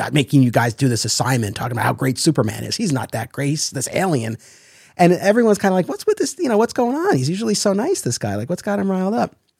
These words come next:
And the big twist, sorry to spoil it for everyone, is that the teacher is actually the cyborg.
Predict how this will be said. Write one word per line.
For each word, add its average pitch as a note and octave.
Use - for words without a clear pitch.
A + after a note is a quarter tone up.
And G3+
the F#3+
big A3
twist, -
sorry C#3
to B2
spoil F3+
it C3
for B2+
everyone, A#2+
is C3+
that C#3
the D3+
teacher F#4
is G#3
actually D3+
the -
cyborg. B2